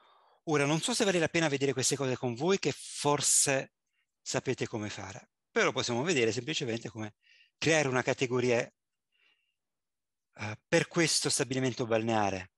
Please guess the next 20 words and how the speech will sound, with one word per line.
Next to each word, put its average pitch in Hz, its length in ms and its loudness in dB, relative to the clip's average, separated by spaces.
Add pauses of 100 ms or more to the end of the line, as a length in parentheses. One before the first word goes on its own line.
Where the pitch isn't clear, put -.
(140)
su - 220 -8
Commons 156 400 -2
e 139 40 0
fare 131 140 -2
un 120 60 -2
po' 139 140 -4
quello 135 160 -2
che 127 320 -4 (260)
ci - 260 -8
dice-, 139 400 0
ci 131 140 -4
chiedeva 127 260 0
Susanna 120 360 -2
prima, 110 280 -8 (180)
inserire 139 680 2
il 127 140 -6
collegamento 127 560 0
con 110 120 -6
Wikidata 143 640 0 (1160)
e, 135 1400 0